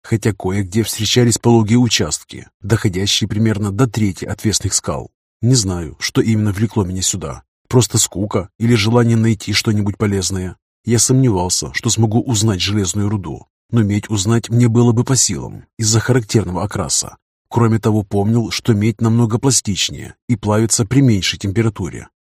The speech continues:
С моего места была хорошо видна река, вернувшаяся в своё русло. Между рекой и скалами было не больше трёхсот метров. При разливе река подступала вплотную к скалам.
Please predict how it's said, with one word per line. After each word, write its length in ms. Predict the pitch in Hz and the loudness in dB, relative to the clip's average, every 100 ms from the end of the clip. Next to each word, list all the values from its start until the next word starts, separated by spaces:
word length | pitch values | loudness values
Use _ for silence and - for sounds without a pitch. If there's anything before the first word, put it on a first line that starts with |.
| _ | _
С 160 | - - | -4 2
моего 340 | 110 104 87 | 2 2 -2
места 440 | 98 107 - 113 - | -2 0 0 -2 -4
была 320 | 98 117 131 | -2 2 2
хорошо 380 | - 117 - 123 | 2 0 2 2
видна 280 | 113 107 110 | 2 2 2
река, 400 | 110 - 71 - | 0 -4 -10 -6
вернувшаяся 600 | 101 117 107 90 95 - | -2 0 0 -2 -2 -2
в 40 | 92 | -2
своё 260 | 107 101 | -2 -2
русло. 440 | 92 80 - 58 - _ _ 110 | -2 -4 -6 -8 -16 _ _ 0
Между 280 | 110 104 | 0 2
рекой 360 | 104 95 104 113 | 0 -2 0 0
и 100 | - | 0
скалами 560 | - - 107 107 104 101 | -2 0 0 2 0 -2
было 300 | 101 123 120 | 2 4 6
не 140 | 110 | 4
больше 300 | 101 127 123 | 2 2 0
трёхсот 460 | - 110 - 120 - | -2 -2 0 -2 -2
метров. 420 | 80 - - - _ _ _ | -8 -10 -16 -18 _ _ _
При 180 | 120 127 | 4 6
разливе 520 | 123 87 85 87 107 | 4 2 -4 -2 -2
река 380 | - 110 - 135 | -2 -2 0 0
подступала 580 | 127 - 110 120 127 | 0 -2 0 4 4
вплотную 460 | 107 - 110 127 120 | 4 0 -2 2 2
к 60 | - | 2
скалам. 460 | - 67 65 50 | -2 -6 -10 -14